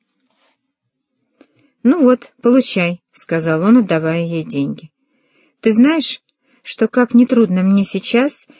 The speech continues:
я ни в чем тебе не могу отказать». Она вскочила, торжествующе вертя в руках монеты,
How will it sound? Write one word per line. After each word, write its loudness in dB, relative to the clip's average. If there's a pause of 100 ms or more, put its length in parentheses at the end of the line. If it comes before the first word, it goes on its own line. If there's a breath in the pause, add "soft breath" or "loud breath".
(140 soft breath)
я 0
ни 6
в -2
чем 2
тебе -8
не -6
могу -8
отказать». -10 (1200)
Она 2
вскочила, 0
торжествующе 0
вертя 0
в 4
руках -2
монеты, -4